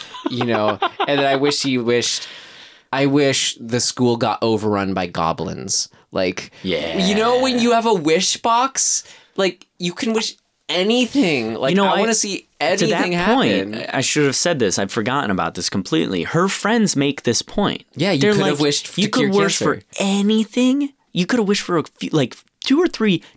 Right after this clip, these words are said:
Speaker 2: giant fucking great things for the world."
Speaker 1: Yeah.
Speaker 2: And you didn't. You're a dick.
Speaker 1: You could have wished to have a best friend was a talking, singing gorilla who played the ukulele. Like
Speaker 2: Right, and that the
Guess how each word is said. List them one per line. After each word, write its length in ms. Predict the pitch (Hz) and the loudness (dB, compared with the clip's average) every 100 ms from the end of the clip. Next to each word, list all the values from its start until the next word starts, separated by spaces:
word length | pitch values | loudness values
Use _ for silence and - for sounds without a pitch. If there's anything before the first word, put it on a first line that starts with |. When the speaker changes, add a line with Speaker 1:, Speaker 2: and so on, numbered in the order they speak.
| - | -6
Speaker 2:
giant 640 | 131 165 165 180 175 143 - _ | 0 2 2 2 2 -2 -8 _
fucking 500 | - 127 - 127 110 | -8 -6 0 2 2
great 400 | 101 107 107 101 | 0 0 0 -2
things 320 | - 98 90 - | -4 -2 -2 -4
for 140 | 90 | -4
the 80 | 87 | -6
world." 400 | 82 87 76 135 | -2 -2 0 0
Speaker 1:
Yeah. 340 | 170 87 78 - _ - _ - | 0 0 -4 -8 _ -20 _ -4
Speaker 2:
And 160 | 139 131 | 0 2
you 200 | 127 131 | 2 2
didn't. 400 | 123 104 78 - - | 0 0 -4 -8 -4
You're 200 | 131 143 | 0 2
a 40 | |
dick. 400 | 190 196 - - - - - | 0 0 -4 -18 -18 -18 -8
Speaker 1:
You 160 | 156 185 | -2 -2
could 180 | 196 208 | 0 0
have 160 | 185 | 0
wished 300 | 165 165 - | 0 0 0
to 80 | 151 | -2
have 300 | 135 120 120 - | 0 0 0 -2
a 100 | 113 | -4
best 400 | 101 123 131 - | -2 -2 -2 -2
friend 400 | 117 107 110 101 | -2 0 -2 0
was 220 | 104 98 | 0 0
a 80 | 95 _ _ | -4 _ _
talking, 520 | - 120 117 120 117 | -2 -2 -2 -2 -2
singing 440 | 110 - 110 107 107 | -2 -2 0 -2 -2
gorilla 560 | 107 104 92 92 92 95 | 0 0 2 2 0 0
who 140 | 92 | -4
played 320 | - 95 90 | -2 -2 -2
the 60 | 95 | -4
ukulele. 760 | 90 85 90 82 78 78 64 107 - - - | -6 -4 -2 -2 -2 -4 -6 -10 -16 -20 -6
Like 560 | 92 82 87 - - _ _ | -4 -2 -4 -10 -18 _ _
Speaker 2:
Right, 280 | 139 170 127 131 | -2 0 0 0
and 140 | 143 | 0
that 120 | 127 | 2
the 120 | 131 | 0